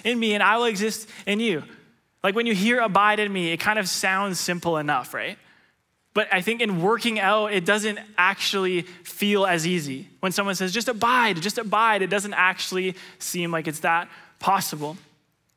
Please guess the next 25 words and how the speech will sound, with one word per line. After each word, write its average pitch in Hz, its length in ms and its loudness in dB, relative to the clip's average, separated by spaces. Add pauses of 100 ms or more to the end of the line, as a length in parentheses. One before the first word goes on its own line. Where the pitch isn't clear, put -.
(360)
But 202 100 2
if 190 80 2
you 196 80 2
think 214 240 -2
about 175 280 4
it 175 140 2 (280)
like 170 180 2
this, 180 240 0
again, 196 300 0
the 185 120 -2
imagery 202 540 -2 (300)
of 185 100 0
the 165 80 2
vine. 147 340 -2 (520)
When 202 120 0
a 208 60 0
branch 202 420 0
is 214 80 -8
attached - 680 -2 (220)
to 202 100 -2
the 185 100 0
vine, 175 540 0 (320)
it, 233 160 -4
to, 220 160 -2
to 196 240 -4